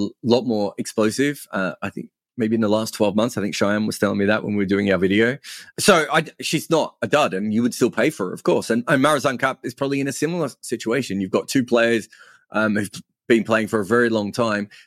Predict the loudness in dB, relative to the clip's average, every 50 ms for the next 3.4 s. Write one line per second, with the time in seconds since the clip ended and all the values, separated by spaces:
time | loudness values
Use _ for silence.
0 | _ _ 0 0 0 0 -2 -8 -2 0 0 0 2 0 0 2 4 4 6 4
1 | 4 2 -2 -6 -6 -4 -2 -2 0 0 0 -2 0 0 0 0 0 -2 -6 -6
2 | -4 -2 0 0 2 2 2 2 2 0 -2 -2 0 -2 -2 -6 -6 -4 0 0
3 | 0 0 -2 -4 -6 -6 -6 -8